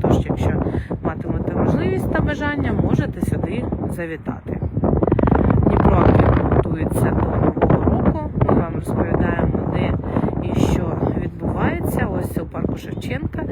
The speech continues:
та у сквері Усачова вже є ялинки, які, е, будуть радувати містян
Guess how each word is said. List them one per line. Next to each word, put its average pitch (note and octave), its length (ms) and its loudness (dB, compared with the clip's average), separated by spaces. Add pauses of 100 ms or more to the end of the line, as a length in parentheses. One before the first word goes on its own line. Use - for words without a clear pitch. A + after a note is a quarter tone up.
(280)
та F3 80 -10
у - 20 -8
сквері E3+ 520 -10
Усачова G#3+ 680 -8
вже F3+ 340 -4 (120)
є E3+ 220 -2
ялинки, G3 600 -4
які, - 440 0
е, - 100 -2 (720)
будуть G3+ 300 -6
радувати F#3+ 520 -8
містян D#3+ 560 -8